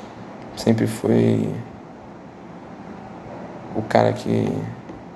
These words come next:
dá dinheiro a mais na coca, tá ligado? Sou muito playboy, mano. Muito playboy.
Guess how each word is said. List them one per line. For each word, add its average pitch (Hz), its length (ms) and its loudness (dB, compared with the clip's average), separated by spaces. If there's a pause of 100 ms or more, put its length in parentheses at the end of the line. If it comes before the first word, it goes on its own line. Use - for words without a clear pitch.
(540)
dá 113 140 10
dinheiro 113 320 8
a 113 80 8
mais 113 180 6
na 113 100 6
coca, - 300 2 (120)
tá - 720 -8
ligado? 113 280 2 (1800)
Sou 143 200 2
muito 120 240 6
playboy, - 320 2
mano. - 180 -2 (720)
Muito 120 380 6
playboy. 104 400 4